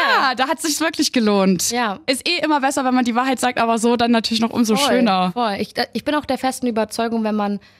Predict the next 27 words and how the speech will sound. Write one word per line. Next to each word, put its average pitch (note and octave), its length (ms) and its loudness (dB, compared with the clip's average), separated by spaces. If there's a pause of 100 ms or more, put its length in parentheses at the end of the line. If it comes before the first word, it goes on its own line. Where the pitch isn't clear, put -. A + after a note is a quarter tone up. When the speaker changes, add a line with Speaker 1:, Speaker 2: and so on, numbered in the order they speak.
Speaker 2:
wenn A3 120 -2
man G#3+ 160 0
einfach A3+ 500 -4
immer C#4+ 560 0 (320)
offen C4+ 540 0
und F#3+ 240 -6
ehrlich C4 440 0
über G3+ 200 -6
seine F#3+ 240 -6
Gefühle C4 420 -2
spricht, A3+ 540 -4 (260)
dass G#3+ 240 -4
du A3 240 -2 (140)
am G3+ 160 -2
Ende, B3+ 560 0 (180)
egal B3 680 0 (120)
wie, A#3+ 360 0
immer A#3 320 0
dafür G#3+ 240 -2
belohnt G3 340 -4
wirst. F#3+ 180 -4
Weil G#3+ 240 0
selbst C4+ 220 0
wenn C4+ 80 2
du's A#3 160 -2
nicht D4 160 0
ansprichst, B3 640 -2